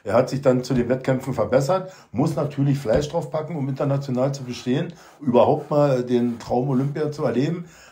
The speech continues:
Er kennt ja meine Meinung darüber, die hab ich ihm schon vor Jahren im Olympic gesagt. Ne? Aber, ähm, wie gesagt, das Recht nehme ich mir dann raus und die Community, die soll doch ein bisschen sorgfältiger mit den Athleten, die wir haben, umgehen,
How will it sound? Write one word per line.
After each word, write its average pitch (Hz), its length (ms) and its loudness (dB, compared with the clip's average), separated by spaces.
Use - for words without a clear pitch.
Er 123 160 -2
kennt 165 260 2
ja 190 120 6
meine 117 240 2
Meinung 101 260 0
darüber, 95 340 -2
die 95 160 -4
hab 131 120 4
ich 143 100 -2
ihm 135 100 -2
schon 143 180 0
vor 120 160 0
Jahren 131 360 0
im 160 100 -8
Olympic 165 460 -2
gesagt. 92 400 -8
Ne? 131 260 -2
Aber, 117 460 6
ähm, 113 460 0
wie 127 60 2
gesagt, 147 420 4
das 107 200 -2
Recht 143 260 -2
nehme 131 180 0
ich - 160 -8
mir 175 140 0
dann 135 140 0
raus 139 320 -2
und 107 220 -8
die 117 140 -10
Community, 160 800 -2
die 92 80 -8
soll 175 240 0
doch 160 120 0
ein 131 60 -4
bisschen 156 320 -4
sorgfältiger 147 680 -2
mit 143 200 0
den 143 160 0
Athleten, 131 480 -2
die 143 80 0
wir 135 100 2
haben, 131 140 -2
umgehen, 151 500 -2